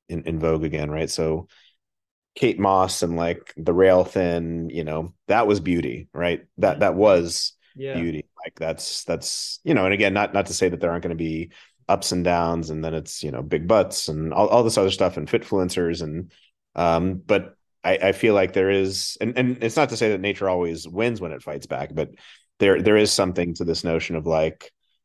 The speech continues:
Speaker 1: a culture will try to impose these different standards of, um,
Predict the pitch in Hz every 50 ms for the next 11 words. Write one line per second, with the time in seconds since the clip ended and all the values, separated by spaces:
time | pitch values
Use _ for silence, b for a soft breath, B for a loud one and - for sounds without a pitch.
0 | _ _ _ _ - 92 90 - - 113 107 98 - - 98 92 87 87 82 -
1 | - 92 87 82 87 87 80 76 90 85 - - - 92 90 90 87 90 90 80
2 | 76 80 78 82 82 - - 80 65 - - 85 82 82 82 80 80 82 82 78
3 | 76 80 78 78 78 76 76 76 76 76 76 76 82 90 104 107